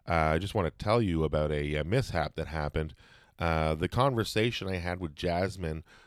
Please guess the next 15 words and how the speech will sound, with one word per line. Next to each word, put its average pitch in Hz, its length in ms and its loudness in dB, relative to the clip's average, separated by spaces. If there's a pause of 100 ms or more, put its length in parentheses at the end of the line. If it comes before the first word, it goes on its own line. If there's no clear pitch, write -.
(100)
was 85 240 0
fantastic. 90 920 0 (300)
However, 101 500 4
when 90 160 2
I 85 80 2
went 92 220 0
to - 160 -6
upload 90 500 2
it, 82 160 -2 (260)
for 85 160 0
some 104 320 2
strange 90 480 -2
reason, 98 640 0 (440)
um, 82 600 2
only 101 760 2